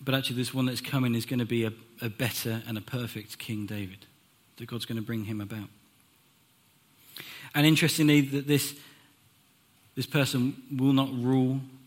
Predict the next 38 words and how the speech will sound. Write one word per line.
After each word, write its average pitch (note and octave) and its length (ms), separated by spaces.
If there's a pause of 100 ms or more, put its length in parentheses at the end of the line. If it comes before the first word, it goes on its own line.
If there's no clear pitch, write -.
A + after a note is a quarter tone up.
(340)
by A#2+ 120
what A#2 160
they A2 100
see - 440
and A2+ 120
what A2+ 120
they A2 100
hear, A#2 480
but A2 180
they A2+ 140
will A2 120
rule A2 280
with, G#2+ 380 (280)
with A2 140
righteousness A#2 680
and G#2 80
with G2+ 160
justice. - 580 (220)
Those G#2+ 160
two A#2+ 200
things G#2+ 240
again, G2 280
righteousness G#2+ 580
and B2 80
justice. - 480 (3750)
So C#3 140
Isaiah's C#3+ 300
saying C#3 220
one D3 100
is C#3+ 100
coming. C3+ 440
We C#3 100
haven't D3 240
been B2+ 160
faithful B2+ 500
as G#2+ 80
a A2 60
nation, G#2+ 460